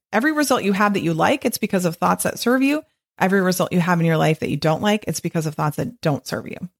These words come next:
Okay? This is so, so, so important because we need to be reminded of this, right? It's the way we think that creates our results. We are often very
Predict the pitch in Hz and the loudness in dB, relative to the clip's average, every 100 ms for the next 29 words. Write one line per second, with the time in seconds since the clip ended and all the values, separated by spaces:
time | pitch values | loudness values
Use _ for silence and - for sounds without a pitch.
0 | _ _ - 247 466 _ _ 208 277 240 | _ _ -2 -2 -2 _ _ -2 -2 -2
1 | - 214 220 233 196 185 180 165 160 175 | 2 2 2 2 -2 0 0 0 0 -2
2 | 156 156 160 170 170 165 - - _ - | -2 -2 -4 0 0 0 -6 -14 _ 0
3 | 220 240 294 311 294 277 294 370 320 220 | 2 2 2 0 2 2 2 2 0 2
4 | 165 156 - - 220 277 - 285 - - | 0 -2 -8 -4 0 0 0 -2 0 2
5 | 330 254 233 233 254 254 190 190 214 - | 2 2 2 2 0 0 0 0 -2 0
6 | 180 165 190 175 175 175 156 - - - | -2 -2 -2 -2 -2 0 -2 -4 -16 -18
7 | _ _ _ - 220 240 220 - 220 262 | _ _ _ 0 2 4 2 0 0 -2
8 | 339 320 214 180 202 254 311 339 370 381 | 0 0 0 0 2 2 2 0 2 0